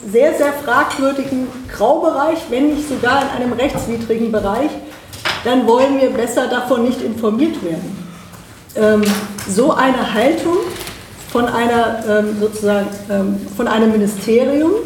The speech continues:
ist nicht zu akzeptieren. Ja, weil es gibt in einem Rechtsstaat keine blinden Flecken der Kontrolle. Die gibt es in, äh, Staaten, die sich nicht Demokratie und Rechtsstaat nennen können.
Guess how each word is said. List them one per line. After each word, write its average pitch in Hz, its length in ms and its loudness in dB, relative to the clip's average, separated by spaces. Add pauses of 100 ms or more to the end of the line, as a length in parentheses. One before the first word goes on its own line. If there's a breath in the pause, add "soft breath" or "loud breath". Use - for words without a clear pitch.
(880 loud breath)
ist 285 320 2
nicht 254 280 -2
zu - 140 -2
akzeptieren. - 680 -2 (640)
Ja, 214 220 -6
weil 208 200 2
es - 160 -4
gibt 302 240 2
in 233 100 0
einem 220 240 0
Rechtsstaat 262 600 0 (340)
keine 262 300 2 (180)
blinden 269 480 0
Flecken 294 500 2
der 220 120 2 (100)
Kontrolle. 311 420 0 (1040)
Die 247 120 0
gibt 302 240 2
es 349 380 0
in, 302 240 4 (340)
äh, 254 460 0
Staaten, 247 540 2 (220)
die 240 320 -2
sich 220 240 -6 (140)
nicht 277 180 0
Demokratie 226 520 2
und 202 160 -2
Rechtsstaat 202 440 -6
nennen 180 300 -6
können. 180 120 -10